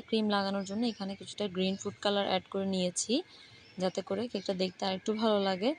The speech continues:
তো একটা প্যালেট নাইফের সাহায্যে কেকের চারো সাইডে এবং উপরের সাইডে আমি ক্রিম লাগিয়ে নিয়েছি।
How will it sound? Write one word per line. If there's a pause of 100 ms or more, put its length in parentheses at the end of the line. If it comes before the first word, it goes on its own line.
(260)
তো
একটা
প্যালেট
নাইফের
সাহায্যে
কেকের
চারো
সাইডে
এবং
উপরের
সাইডে
আমি
ক্রিম
লাগিয়ে
নিয়েছি।